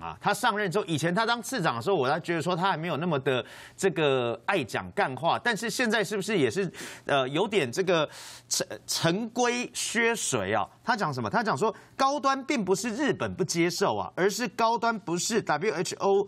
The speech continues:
认证的疫苗啊，所以国人打高端不能去日本。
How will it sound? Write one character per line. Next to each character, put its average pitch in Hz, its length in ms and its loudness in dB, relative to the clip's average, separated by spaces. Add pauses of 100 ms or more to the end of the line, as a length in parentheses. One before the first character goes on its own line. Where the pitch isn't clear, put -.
(140)
认 208 260 0
证 151 280 0
的 117 140 0
疫 165 200 -2
苗 95 240 -6
啊， - 140 -8 (340)
所 180 180 2
以 208 300 0
国 156 240 2
人 147 180 0
打 107 140 0
高 139 180 0
端 139 160 0
不 151 120 -4
能 113 120 -2
去 123 120 -2
日 117 160 -2
本。 85 120 -8